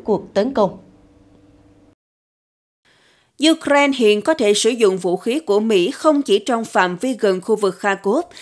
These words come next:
Speaker 2: mà còn trên khắp các khu vực tiền tuyến, nơi nước này phải đối mặt với các mối đe dọa. Sự cho phép này của Mỹ là rất quan trọng đối với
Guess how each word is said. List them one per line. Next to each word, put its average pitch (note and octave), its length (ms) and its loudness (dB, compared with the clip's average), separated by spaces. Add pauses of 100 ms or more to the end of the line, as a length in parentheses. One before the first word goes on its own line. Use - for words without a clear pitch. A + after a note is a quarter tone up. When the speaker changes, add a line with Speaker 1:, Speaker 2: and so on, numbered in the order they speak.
(180)
Speaker 2:
mà A3+ 300 4
còn A3 320 0
trên A#3 240 0
khắp D#4 240 -4
các - 180 -2
khu A3 180 6
vực G3 320 0
tiền F#3+ 240 2
tuyến, G#3 300 4 (320)
nơi D4 160 4
nước F#4+ 160 2
này G#3+ 220 2
phải G#3 160 -2
đối D#4+ 140 0
mặt A3 280 -2
với G#3+ 200 0
các C4 320 -2
mối G#3+ 220 -2
đe G#3+ 120 0
dọa. F#3 400 2 (300)
Sự - 200 2
cho B3 160 0
phép D#4 220 0
này G3 200 0
của G3 140 -2
Mỹ G3+ 300 0
là G#3+ 220 0
rất D4 260 -2
quan G#3 220 0
trọng F#3 300 -2
đối G3 180 0
với A#3 220 -2